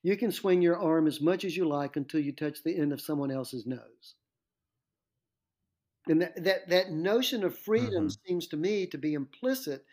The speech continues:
Speaker 1: like in our founding documents, with the right to life, liberty, and the pursuit of happiness.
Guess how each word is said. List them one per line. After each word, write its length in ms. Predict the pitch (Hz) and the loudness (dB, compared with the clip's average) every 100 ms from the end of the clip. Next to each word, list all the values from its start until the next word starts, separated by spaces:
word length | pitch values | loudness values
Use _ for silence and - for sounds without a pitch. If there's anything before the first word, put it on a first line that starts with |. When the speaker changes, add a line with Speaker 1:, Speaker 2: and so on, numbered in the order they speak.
| - - - _ | -20 -20 -20 _
Speaker 1:
like 200 | 165 170 | 0 2
in 100 | 165 | 0
our 80 | 147 | -2
founding 500 | - 185 175 151 147 | -2 0 2 0 0
documents, 680 | 165 196 214 156 139 135 - | 0 0 0 -4 -4 -6 -6
with 480 | 147 147 143 143 127 _ - - _ _ - | -2 -2 -2 -4 -8 _ -20 -20 _ _ -4
the 80 | 156 | 2
right 200 | 160 156 | 2 0
to 80 | |
life, 300 | 151 156 156 | 0 0 0
liberty, 400 | 151 151 147 143 | -2 -2 -2 -4
and 100 | 139 | -4
the 40 | 135 | -6
pursuit 380 | 139 - 151 135 | -8 -4 -4 -4
of 100 | - | -6
happiness. 640 | 151 147 123 117 - | -4 -4 -6 -14 -18